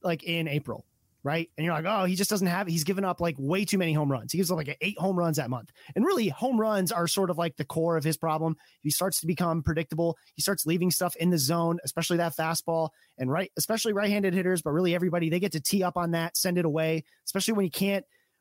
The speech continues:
eh, you know, really for him, it's command. His misses tend to be, like, right over the heart of the plate instead of way off. So it's not so much that he'll, like, walk a bunch of guys as much as it is he'll give up meatballs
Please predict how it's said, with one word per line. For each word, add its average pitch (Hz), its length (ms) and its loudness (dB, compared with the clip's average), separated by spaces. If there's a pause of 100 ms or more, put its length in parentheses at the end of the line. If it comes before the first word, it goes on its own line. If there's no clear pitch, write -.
(200)
eh, 262 60 -6 (100)
you 233 120 4
know, 226 140 2 (100)
really 208 220 2
for 180 120 -2
him, 196 120 2
it's 190 120 0
command. 180 280 2
His 190 140 2
misses 185 440 2
tend 202 220 2
to 190 80 2
be, 208 140 4
like, 180 180 0
right 175 220 0
over 180 160 2
the 160 80 0
heart 175 220 -2
of 180 40 -4
the 185 60 0
plate 202 360 -2 (280)
instead 190 320 0
of 170 100 0
way 180 220 2
off. 185 340 0 (300)
So 175 460 0 (220)
it's 160 140 -2
not 220 140 0
so 214 80 0
much 226 160 0
that 190 100 0
he'll, 208 120 0
like, 190 200 -2
walk 156 280 0
a 196 40 0
bunch 214 180 0
of 214 60 0
guys 226 420 0
as 170 140 0
much 180 180 0
as 160 120 0
it 175 100 2
is 175 160 2
he'll 185 240 -4
give 160 240 -2
up 180 160 -2
meatballs 165 680 0